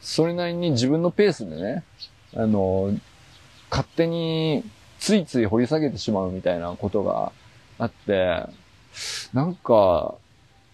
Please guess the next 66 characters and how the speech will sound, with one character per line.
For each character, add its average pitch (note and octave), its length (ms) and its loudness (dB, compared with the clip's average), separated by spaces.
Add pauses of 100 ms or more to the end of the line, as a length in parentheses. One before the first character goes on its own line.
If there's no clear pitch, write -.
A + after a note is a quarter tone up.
(600)
こ C3+ 140 2
れ、 B2+ 280 4
俺 C3+ 260 4
の G3 100 0
中 G3+ 300 2
だ B2 200 0
け D#3 100 2
に A#2+ 100 2
あ B2 60 2
っ - 80 -4
て - 160 0
い E3+ 60 2
い F3 40 2
の D3+ 80 2
か A2 120 2
な G2 100 -2
み G2 100 -4
た F#2+ 100 -2
い F#2 40 -2
な F2+ 80 -8
感 G#2+ 160 -4
じ G2+ 140 -4
に A#2 40 0
な B2+ 120 2
っ - 40 -4
て - 140 -14
き - 80 -20
て - 140 -16
さ。 F2+ 260 -6 (1600)
だ D3+ 100 4
か D3+ 60 6
ら C3 60 4
ち F#3 100 -2
ょ - 20 -4
っ - 40 -8
と C3+ 80 -4
こ C3 140 4
れ、 A2 440 2 (580)
こ B2 140 -4
こ D#3+ 1000 2
で C#3+ 420 0 (520)
紹 E3+ 200 0
介 E3+ 200 0
し - 60 -8
た E3 100 2
い D3 40 0
ん B2+ 40 0
だ G#2 80 0
け F#2+ 100 0
ど、 E2+ 100 0
聞 D#3+ 200 -4
い - 20 -2
て F#3+ 100 2
く F3+ 80 0
れ F#3 80 4
る E3 60 4
人 C#3+ 120 0
い A2 80 0
ね C3 100 2
え D3 40 2
か A2 80 0
な D#2+ 100 -4
み E2+ 120 -12
た D#2+ 100 -8
い - 40 -14
な。 G1+ 140 -16